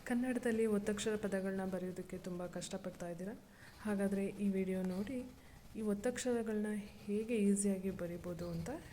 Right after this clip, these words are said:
ಹೇಳ್ಕೊಟ್ಟಿದ್ದೀನಿ. ಕನ್ನಡ ಬರೆಯೋದಕ್ಕೆ, ಓದೋದಕ್ಕೆ ಕಷ್ಟಪಡ್ತಿದ್ದೀರಾ? ಹಾಗಾದ್ರೆ ಈ ವಿಡಿಯೋನ ನೋಡಿ. ಇಲ್ಲಿ ನಾನು ಕೆಲವು ಕಠಿಣ ಪದಗಳನ್ನ ಹೇಗೆ ಬರೆಯೋದು ಅಂತ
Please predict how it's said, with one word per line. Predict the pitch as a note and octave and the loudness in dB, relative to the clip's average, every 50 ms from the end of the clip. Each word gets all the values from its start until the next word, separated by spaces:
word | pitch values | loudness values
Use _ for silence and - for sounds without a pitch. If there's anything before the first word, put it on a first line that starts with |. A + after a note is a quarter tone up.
| - | -4
ಹೇಳ್ಕೊಟ್ಟಿದ್ದೀನಿ. | - A#3+ A3 G3 - - D3+ D3+ D#3 D3+ D#3 D3+ D3+ D3+ - - - - - - - - - - - - - - - - - - - - - - - - - - - - - - - - - - - _ _ - - - - - - - - - - - - - - - - - - - - - - | 0 0 0 0 -2 -4 -4 -4 -4 -4 -2 -4 -4 -6 -8 -12 -16 -18 -18 -18 -16 -16 -16 -16 -16 -18 -18 -18 -18 -18 -18 -18 -18 -20 -20 -20 -20 -20 -20 -20 -20 -20 -20 -20 -20 -20 -20 -20 -20 _ _ -20 -20 -20 -18 -16 -14 -12 -12 -12 -12 -12 -12 -12 -12 -12 -10 -8 -8 -8 -8 12 12
ಕನ್ನಡ | - C4 C4+ D4 D4+ D4 D4+ D4 | 12 12 12 12 12 12 12 12
ಬರೆಯೋದಕ್ಕೆ, | C#4+ B3+ A#3+ A3 A3+ A#3+ B3 A3+ A#3+ A3+ B3 B3 | 12 12 8 8 8 6 6 6 4 4 4 4
ಓದೋದಕ್ಕೆ | A#3 A3 G#3+ G3+ A3 G#3 G#3 G3 G#3 G#3 | 6 6 4 4 2 2 0 0 0 0
ಕಷ್ಟಪಡ್ತಿದ್ದೀರಾ? | G3+ G#3 G3+ - - G#3 G3 - F#3+ F#3+ - G3 F#3 F#3+ F#3 A3+ D4 - - - - - - - | 0 2 0 2 0 0 0 -2 -2 -2 0 0 0 0 0 0 -2 -4 -6 -12 -18 -18 -6 -4
ಹಾಗಾದ್ರೆ | G3 F#3 F#3 G3 G3+ G3+ - F4+ | -2 0 2 2 0 2 0 -2
ಈ | E4+ - - C4+ B3+ | -2 2 4 6 8
ವಿಡಿಯೋನ | A3+ A3 G3+ F#3+ F#3+ F3 F#3+ B3+ F4 G4 | 8 8 8 6 4 4 4 2 2 4
ನೋಡಿ. | F4 C4 G#3+ F3 - - - - - - - - - - - - - - - - - - - - - - - - - - - - - - - - - - - - - - - - - - | 4 6 6 6 4 0 -2 -6 -10 -16 -18 -20 -20 -20 -20 -20 -20 -20 -20 -20 -20 -20 -18 -16 -16 -16 -14 -14 -12 -12 -12 -10 -10 -8 -8 -8 -8 -8 -8 -8 -8 -8 -8 -8 8 12
ಇಲ್ಲಿ | A3 G#3+ G3+ G#3 G3+ | 12 12 12 12 12
ನಾನು | G3+ G3+ G3 G3+ G3 G3 | 12 12 12 12 12 10
ಕೆಲವು | - G#3+ G#3 G3 G3+ G3+ | 8 4 4 4 4 4
ಕಠಿಣ | G3+ A3+ A3+ C#4 D4+ D#4 | 4 4 6 6 6 6
ಪದಗಳನ್ನ | D4 C#4+ B3+ A3 G#3+ G#3 G3+ G3+ G3+ G3+ | 6 6 4 4 4 4 6 6 8 8
ಹೇಗೆ | G3+ G3 G3 A#3 C#4 C#4+ D4 C#4+ | 6 6 6 4 2 4 4 4
ಬರೆಯೋದು | A#3+ G#3 G3 F#3+ F#3+ F#3 F#3 | 4 6 6 4 4 4 4
ಅಂತ | F#3+ F#3+ G3 | 4 4 4